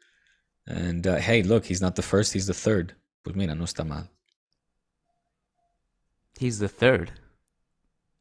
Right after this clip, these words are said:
Speaker 1: Right?
Speaker 2: Third what?
Speaker 1: Highest goal scorer.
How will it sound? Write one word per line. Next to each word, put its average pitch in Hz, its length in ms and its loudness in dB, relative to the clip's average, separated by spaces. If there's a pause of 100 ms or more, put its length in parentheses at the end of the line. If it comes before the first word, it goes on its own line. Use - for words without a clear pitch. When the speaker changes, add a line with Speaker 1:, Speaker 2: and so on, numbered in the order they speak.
(460)
Speaker 1:
Right? 92 300 0 (440)
Speaker 2:
Third 107 180 0
what? 101 240 0 (1500)
Speaker 1:
Highest 104 240 2
goal 127 160 6
scorer. 80 340 -2